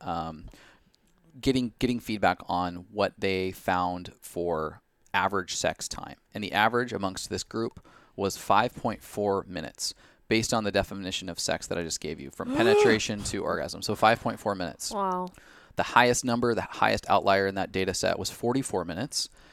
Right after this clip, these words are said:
Speaker 1: and the lowest was thirty-three seconds. Yikes.
Speaker 2: Yeah, <laughs> yeah, yikes, indeed.
Speaker 1: So a similar study in two thousand eight was done, uh, where it was essentially mirroring the same study for people who I think were looking at the five point four minutes on,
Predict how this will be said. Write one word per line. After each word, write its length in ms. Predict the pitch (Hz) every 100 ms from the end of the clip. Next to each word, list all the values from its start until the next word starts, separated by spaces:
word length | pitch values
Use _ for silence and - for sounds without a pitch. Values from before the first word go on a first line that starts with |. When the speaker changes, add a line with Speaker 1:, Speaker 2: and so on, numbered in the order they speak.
| -
Speaker 1:
and 100 | 107
the 60 | 110
lowest 400 | 117 127 131 120
was 120 | -
thirty-three 400 | 113 104 - 98
seconds. 520 | - - 78 - - - _ - - -
Yikes. 380 | 95 - - - _
Speaker 2:
Yeah, 240 | - 185 190
<laughs> 60 | -
yeah, 180 | 240 262 - -
yikes, 560 | 226 202 - - -
indeed. 220 | 214 220
Speaker 1:
So 300 | - 160 147 139
a 80 |
similar 420 | - - 170 170 143
study 300 | - 120 113
in 80 | 104
two 220 | - 127
thousand 260 | 113 107
eight 140 | 104 101
was 140 | 92
done, 380 | 90 85 92 107 - _ _ _
uh, 340 | - 95 92 90
where 400 | 95 95 95 92
it 100 | 104
was 140 | 104
essentially 360 | 90 143 156 127
mirroring 520 | 98 98 107 101 95
the 60 | 90
same 320 | - 92 92
study 480 | - 95 95 95 98 - -
for 120 | - 113
people 260 | 117 104
who 160 | 104 95
I 60 |
think 200 | 92 113
were 120 | 107 95
looking 260 | 107 110
at 60 | 98
the 80 | -
five 260 | 95 95
point 200 | - 90
four 180 | - 92
minutes 320 | 90 92 101
on, 240 | 90 87